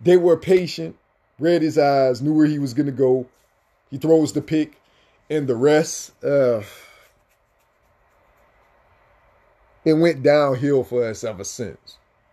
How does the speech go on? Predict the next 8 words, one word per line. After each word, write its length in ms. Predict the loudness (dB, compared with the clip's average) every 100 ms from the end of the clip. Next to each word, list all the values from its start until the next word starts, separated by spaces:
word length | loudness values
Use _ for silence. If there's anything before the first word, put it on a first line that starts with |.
| _ _ _ _ _ _ _ -14 -10 -2
He 140 | 2
just 240 | 2 2
seemed 380 | 0 -2 -4 -4
rattled 480 | -2 0 0 -2 -2
after 340 | -2 -2 -4
that, 300 | 0 0 -2 -8 _ _
playing 280 | -6 -4
the, 120 | -4